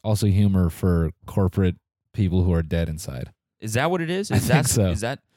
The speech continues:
Speaker 1: We
Speaker 2: who's
Speaker 1: have,
Speaker 2: listening to F M
Speaker 1: I
Speaker 2: radio?
Speaker 1: think a corporate <laughs> person who's dead inside would nose laugh at that. <laughs> Like, "Oh,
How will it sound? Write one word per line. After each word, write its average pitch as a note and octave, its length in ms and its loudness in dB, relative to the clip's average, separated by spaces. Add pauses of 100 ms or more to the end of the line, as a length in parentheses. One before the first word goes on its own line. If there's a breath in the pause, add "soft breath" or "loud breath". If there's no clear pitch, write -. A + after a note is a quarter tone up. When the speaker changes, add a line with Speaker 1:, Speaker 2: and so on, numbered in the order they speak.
(160 soft breath)
Speaker 1:
We B2+ 80 -2
Speaker 2:
who's C#3 80 4
Speaker 1:
have, A#2+ 80 4
Speaker 2:
listening C3+ 240 -4
to A2+ 120 -8
F A2 140 -8
M B2 160 -10
Speaker 1:
I B2 40 -8
Speaker 2:
radio? B2 200 0
Speaker 1:
think A#2+ 140 2
a - 20 -10
corporate B2 380 2
<laughs> - 20 0
person C3 320 2
who's B2+ 140 2
dead A2+ 200 2
inside F#2+ 360 2
would F#2 160 2
nose F2+ 280 0
laugh D2+ 280 -8
at C#2+ 100 -14
that. G1+ 220 -14 (280)
<laughs> - 240 -20
Like, - 220 -2
"Oh, F3 140 0